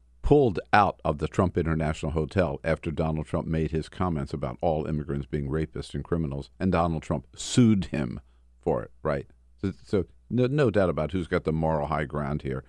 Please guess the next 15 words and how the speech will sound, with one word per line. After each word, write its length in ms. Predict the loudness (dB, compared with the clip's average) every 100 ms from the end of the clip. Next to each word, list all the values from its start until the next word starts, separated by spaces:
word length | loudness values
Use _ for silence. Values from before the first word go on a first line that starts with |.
| _ _ _
Uh, 260 | 0 2 0 0
I, 120 | -2 2
I, 160 | 0 2
I 120 | -2
said 280 | 2 2 2
it 40 |
yesterday 360 | -2 -2 -2 -2
again. 260 | -2 -4 -4
I, 180 | -6 -4
I 160 | -4 -6 -10 -18 _ _ -6 -6 -6 -12 -6 -6
it's 160 | -2
World 380 | 4 6 6 2
Central 400 | 0 2 2 0
Kitchen, 360 | 2 0 0 -2
right? 240 | -2 -2